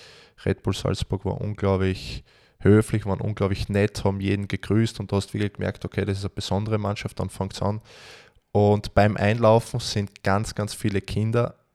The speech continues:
von uns, unsere eigenen Kinder mitgelaufen, unter anderem auch meine. Äh,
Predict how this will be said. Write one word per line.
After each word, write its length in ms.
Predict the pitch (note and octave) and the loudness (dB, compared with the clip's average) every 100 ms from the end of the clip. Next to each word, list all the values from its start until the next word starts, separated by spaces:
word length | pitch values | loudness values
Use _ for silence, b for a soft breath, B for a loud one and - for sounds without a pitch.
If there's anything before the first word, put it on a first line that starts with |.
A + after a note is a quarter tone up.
| _ _ - | _ _ -20
von 300 | - - G2 | -8 -4 -2
uns, 320 | G2 G#2+ - | -4 -6 -6
unsere 240 | G#2+ - F#2+ | -8 -6 -4
eigenen 280 | F#2+ G2+ G2+ | -2 -4 -6
Kinder 280 | - G#2 | -6 -6
mitgelaufen, 520 | G2+ G#2 - G#2 - - | -6 -8 -4 -4 -4 -8
unter 280 | G2+ - | -8 -4
anderem 260 | F#2+ F#2+ - | -4 -4 -6
auch 160 | F#2 - | -6 -2
meine. 340 | F#2+ G#2 A#2 B B B B B B B - | 0 0 -2 B B B B B B B -4
Äh, 240 | F2+ F2+ | -2 -2